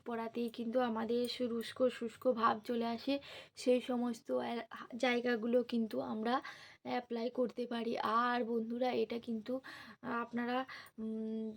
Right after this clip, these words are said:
স্নানের আগেই ইউজ করতে পারেন, যেহেতু শীতকাল বেশিক্ষণ লাগিয়ে রাখা যাবে না, আহ, ঠান্ডা লেগে যেতে পারে যাদের ঠান্ডা টেন্ডেন্সি আছে।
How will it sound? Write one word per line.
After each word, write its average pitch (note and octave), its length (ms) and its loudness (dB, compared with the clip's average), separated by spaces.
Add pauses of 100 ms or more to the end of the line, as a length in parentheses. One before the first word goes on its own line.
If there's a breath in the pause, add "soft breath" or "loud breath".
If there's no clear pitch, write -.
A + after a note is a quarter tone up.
(300)
স্নানের A#3+ 640 4
আগেই A#3+ 380 2 (400 loud breath)
ইউজ B3+ 240 -2
করতে B3+ 320 6
পারেন, A#3+ 320 0
যেহেতু A#3+ 340 -4
শীতকাল A#3 720 2 (380 loud breath)
বেশিক্ষণ A#3+ 760 4 (180)
লাগিয়ে A#3 420 2
রাখা A#3 340 2
যাবে A#3 300 2
না, A3+ 160 2 (220)
আহ, A3+ 400 0 (100)
ঠান্ডা A#3 320 0
লেগে A#3+ 220 2
যেতে A#3 260 2
পারে A#3 260 2
যাদের A3+ 300 -2
ঠান্ডা A3 300 -4
টেন্ডেন্সি A3+ 600 -4
আছে। A3+ 280 -2